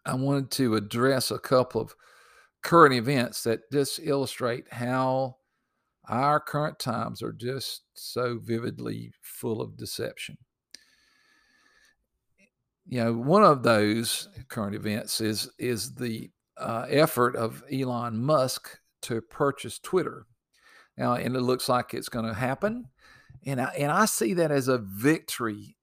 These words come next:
of sorts. You know, maybe that'll be, lead to a time where, you know, we as, as the people of our, our nation, as we interact with each other, we'll have a,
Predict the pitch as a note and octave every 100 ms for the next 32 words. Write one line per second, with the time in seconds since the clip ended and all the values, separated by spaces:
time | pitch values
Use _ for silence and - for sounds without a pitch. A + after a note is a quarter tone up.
0 | - _ A2+ A2+ - - A2 - - -
1 | - _ _ _ _ _ _ _ _ D3
2 | C#3 D3+ E3 G#3+ G#3 F#3+ F3 E3+ C#3+ D3
3 | - - - C3+ D3+ D#3+ D#3 - C3+ B2
4 | - B2+ B2+ C3 B2 A2 B2+ A#2 A#2+ A#2
5 | _ _ _ _ _ _ _ C#3+ C3+ C3
6 | D#3+ E3+ C#3+ C3 A2 A#2+ B2 A#2 - -
7 | _ _ B2+ - - D3 - B2+ B2 B2+
8 | - _ - - A#2+ B2+ C3+ B2 A#2 A#2
9 | A#2 A#2+ A2 A#2+ A#2 _ _ _ _ -
10 | D#3 _ - B2 B2 B2 A#2+ A#2 B2 A#2
11 | A2+ A#2+ A2+ A#2 C3 C#3 C#3+ C3+ B2+ B2